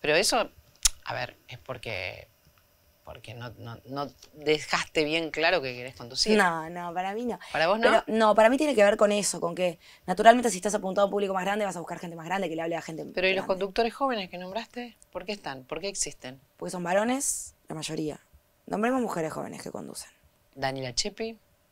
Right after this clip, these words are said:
Speaker 1: no, ¿es
Speaker 2: Bueno.
Speaker 1: grande? ¿Es muy grande?
Speaker 2: Más grande que
Speaker 1: Más
Speaker 2: yo,
Speaker 1: grande que vos.
Speaker 2: pero, poné, bueno, Flor Viña está
Speaker 1: Flor
Speaker 2: haciendo ahora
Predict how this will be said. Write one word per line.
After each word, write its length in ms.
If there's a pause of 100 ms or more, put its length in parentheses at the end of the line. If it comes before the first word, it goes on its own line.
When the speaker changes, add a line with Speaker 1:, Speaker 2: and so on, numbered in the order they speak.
(220)
Speaker 1:
no, 180
¿es 80
Speaker 2:
Bueno. 120
Speaker 1:
grande? 380
¿Es 80
muy 220
grande? 360
Speaker 2:
Más 140
grande 200
que 60
Speaker 1:
Más 100
Speaker 2:
yo, 80
Speaker 1:
grande 120
que 80
vos. 120
Speaker 2:
pero, 480 (840)
poné, 220
bueno, 180
Flor 220
Viña 280
está 160
Speaker 1:
Flor 220
Speaker 2:
haciendo 200
ahora 20